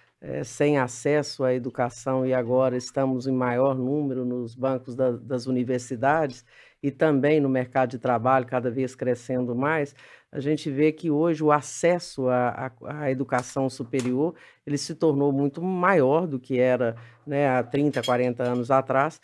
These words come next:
E, e quando se pensa em, em construir algo que seja plural com os estudantes, nós ganhamos muito, a gente aprende muito também. E eu digo que,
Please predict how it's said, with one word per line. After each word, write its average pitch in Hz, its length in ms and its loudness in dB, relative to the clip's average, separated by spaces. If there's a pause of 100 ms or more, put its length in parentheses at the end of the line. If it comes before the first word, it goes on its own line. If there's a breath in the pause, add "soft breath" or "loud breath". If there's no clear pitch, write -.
(300 loud breath)
E, 170 640 4 (180)
e 170 100 -8
quando 196 280 2
se 196 200 -6
pensa 151 600 2
em, 135 420 0
em 131 40 -2
construir 160 800 2
algo 127 520 4 (300 soft breath)
que 139 120 -8
seja 147 380 2
plural 143 840 4 (200)
com 135 440 0
os 139 200 -4
estudantes, 143 840 0 (560 soft breath)
nós 180 560 2
ganhamos 143 640 6
muito, 127 360 -2
a 127 60 -2
gente 151 280 0
aprende 165 580 2
muito 131 320 0
também. 120 460 -2 (320 loud breath)
E 139 100 0
eu 151 140 6
digo 143 500 0
que, 143 480 2